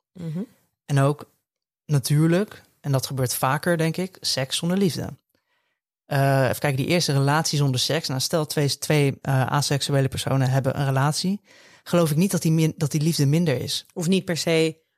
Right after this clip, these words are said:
Speaker 1: aseksuele personen, maar überhaupt mensen die minder behoefte hebben aan seksualiteit. Want
Speaker 2: Ja.
Speaker 1: dat betekent nog niet dat je aseksueel bent.
Speaker 2: Nee, dat is natuurlijk echt het, het, het uiterste van het spectrum. Ja, je, dat, dat spectrum van aseksueel naar hyperseksueel. <laughs> Ehm, maar, maar als jij net niet,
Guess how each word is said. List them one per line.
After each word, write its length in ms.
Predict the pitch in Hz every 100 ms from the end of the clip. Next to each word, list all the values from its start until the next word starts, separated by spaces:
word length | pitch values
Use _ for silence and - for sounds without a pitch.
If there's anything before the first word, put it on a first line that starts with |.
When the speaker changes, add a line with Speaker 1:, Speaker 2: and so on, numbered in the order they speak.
| _
Speaker 1:
aseksuele 580 | 180 170 170 - 165 180
personen, 360 | - 165 156 156
maar 120 | 160
überhaupt 460 | 160 156 165 165 _ _
mensen 340 | 165 160 -
die 160 | 160 165
minder 300 | 165 160 156
behoefte 300 | 160 160 156
hebben 200 | 151 151
aan 280 | 151 147 - -
seksualiteit. 720 | 165 151 156 151 160 - -
Want 140 | 165
Speaker 2:
Ja. 60 | 156
Speaker 1:
dat 100 | 160
betekent 300 | 160 160 160
nog 80 | 156
niet 140 | 170
dat 100 | 165
je 80 | 170
aseksueel 500 | 160 - - - -
bent. 260 | - -
Speaker 2:
Nee, 200 | 196 190
dat 140 | 151 151
is 60 |
natuurlijk 280 | 151 147 147
echt 160 | - -
het, 180 | 143 -
het, 180 | 147 -
het 200 | - -
uiterste 440 | 170 175 170 175
van 120 | 151
het 100 | 165
spectrum. 500 | - - 160 - 170 151
Ja, 60 |
je, 360 | 147 135 127 135
dat, 220 | - 131
dat 180 | - 131
spectrum 440 | - 160 - 139
van 280 | 123 139 131 -
aseksueel 600 | 147 139 143 - 147 143
naar 360 | 135 131 131 - - _
hyperseksueel. 880 | 139 147 143 156 170 - 165 156 180 131
<laughs> 40 | - - - 135 - - _ - - - - -
Ehm, 540 | - 147 143 143 139
maar, 180 | 143 143
maar 180 | - 151
als 120 | 143
jij 100 | 156
net 200 | 143 151
niet, 340 | 156 151 139